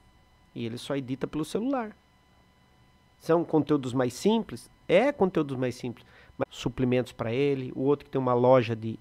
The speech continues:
de roupa pequena, e ele tá com bastante cliente, e tá dando certo pra ele. E ele tá fazendo conteúdo, tá ajudando os clientes dele, os clientes tão ajudando ele.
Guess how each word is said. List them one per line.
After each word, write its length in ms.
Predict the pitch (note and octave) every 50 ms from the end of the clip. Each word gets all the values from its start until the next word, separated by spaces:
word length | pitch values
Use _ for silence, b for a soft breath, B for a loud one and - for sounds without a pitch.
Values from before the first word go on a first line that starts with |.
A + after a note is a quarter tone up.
| -
de 140 | - A#2 A#2
roupa 440 | G#2+ - B2+ C#3+ C#3+ C3 B2+ - A#2+
pequena, 720 | - - A2+ - - - C#3 C3+ C3+ C3 C3 B2 B2+ C3 - _ _ _ _ _ _ _ _ _ _ _ _ _ -
e 60 | B2
ele 100 | B2 C3
tá 180 | C#3 - F3+ F#3
com 160 | F#3+ G3 G3+
bastante 420 | G3 G3 F#3+ - - F#3 F#3+ G3 -
cliente, 480 | - C4 A#3+ B3 C#4+ C#4+ - - - - _ _ _ _
e 60 | - -
tá 140 | - B3
dando 260 | A#3 G#3+ A#3+ B3+ B3+ -
certo 480 | - - - - A#3+ B3+ C4 - -
pra 160 | - - -
ele. 220 | A2+ A2+ - - - - _ _ _ _ _ _ _ _ _ _ _ _ _ _ _ _ -
E 80 | C#3+
ele 120 | D#3+ D#3+ E3+
tá 120 | - G3
fazendo 340 | F#3+ - F#3 E3+ F3+ F3+ E3+
conteúdo, 680 | - F3 D#3 D3+ - C3+ C3 D3 F3+ G#3 F#3 E3+ D3 b b b b b _
tá 80 | - E3+
ajudando 380 | E3+ C#3+ D3+ C#3+ C#3 E3+ E3+
os 80 | D3 -
clientes 340 | - D3 C#3+ C#3+ C#3 - C3
dele, 260 | A#2+ C3+ D3+ E3+ E3
os 100 | C#3 -
clientes 260 | - C#3+ C#3 C#3 -
tão 120 | - C3+ C3
ajudando 440 | B2 B2+ B2 B2 B2 A#2+ A2 A2
ele. 280 | A2 B2+ D3+ F3 F#3+